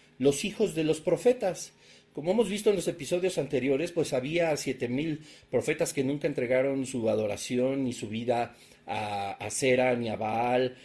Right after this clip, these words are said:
ni a ningún dios ajeno, ¿verdad? Y obviamente, pues también había hijos, lo que nos da a nosotros a entender que así como se corrompieron muchos que sí eran profetas del Señor en tres años de convivencia con Jezabel y con Acab,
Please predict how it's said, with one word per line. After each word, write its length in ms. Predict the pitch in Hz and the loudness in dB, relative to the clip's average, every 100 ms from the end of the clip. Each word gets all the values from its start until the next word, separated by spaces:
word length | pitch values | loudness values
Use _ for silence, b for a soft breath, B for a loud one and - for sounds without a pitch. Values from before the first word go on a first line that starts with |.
| B B | B B
ni 180 | 113 113 | -6 -2
a 220 | 113 110 | -2 -2
ningún 520 | 110 117 131 135 123 | -2 0 0 2 0
dios 280 | 110 127 127 | 2 2 2
ajeno, 340 | 131 - 190 160 | -2 0 0 2
¿verdad? 320 | 123 135 156 | 2 2 2
Y 100 | 127 | 2
obviamente, 420 | 123 135 120 135 | 2 0 -2 -8
pues 160 | 127 - | -8 -4
también 280 | 110 123 | -2 0
había 300 | 120 113 127 | -2 2 4
hijos, 320 | 151 196 170 151 | 2 0 -2 -2
lo 100 | 202 | -4
que 100 | 254 | -2
nos 180 | 254 | -2
da 120 | 277 330 | 0 -2
a 40 | |
nosotros 440 | 294 220 226 233 | 0 0 0 0
a 60 | 180 | -2
entender 580 | 147 131 117 113 120 - B B B B B _ - | -2 -4 -2 -2 -4 -8 B B B B B _ -12
que 680 | - 131 127 123 123 120 123 - | 2 6 8 8 6 4 2 -4
así 280 | - - | -4 -4
como 200 | 208 247 | 2 2
se 160 | 208 160 | 2 2
corrompieron 840 | 143 139 131 127 165 185 143 120 - | 4 6 4 2 6 6 6 2 -4
muchos 600 | 110 120 160 285 311 220 | -4 2 6 6 6 -2
que 120 | - | -2
sí 140 | 139 160 | -2 0
eran 180 | 160 165 | 0 -2
profetas 440 | 123 143 143 139 | -2 -2 -2 -2
del 120 | 113 | -4
Señor 340 | 104 113 123 127 | -6 0 2 2
en 160 | 113 | 0
tres 300 | 139 147 147 | 0 0 0
años 340 | 151 143 123 104 | 0 0 -2 -4
de 120 | 107 | -6
convivencia 600 | 107 104 107 127 127 113 | -6 -4 -2 -2 -4 -6
con 140 | 92 | -10
Jezabel 420 | 101 98 107 120 | -12 -6 -4 -2
y 40 | 113 | -4
con 180 | 110 95 | -8 -8
Acab, 340 | - 143 - | -6 -6 -6